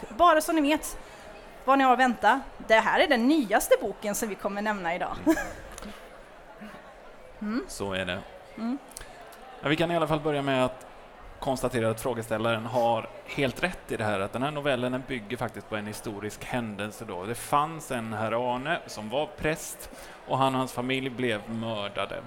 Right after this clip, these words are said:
Speaker 2: Så Selma Lagerlöf, hon måste alltså ha läst om det här brottet någonstans.
Speaker 1: Mm.
Speaker 2: Och det finns två olika böcker där hon kan ha gjort det.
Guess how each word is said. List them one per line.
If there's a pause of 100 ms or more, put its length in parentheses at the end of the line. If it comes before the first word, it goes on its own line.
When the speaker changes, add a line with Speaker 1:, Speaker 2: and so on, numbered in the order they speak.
(160)
Speaker 2:
Så
Selma
Lagerlöf,
hon
måste
alltså
ha
läst
om
det
här
brottet
någonstans. (280)
Speaker 1:
Mm.
Speaker 2:
Och
det
finns (220)
två (120)
olika
böcker
där
hon
kan
ha
gjort
det.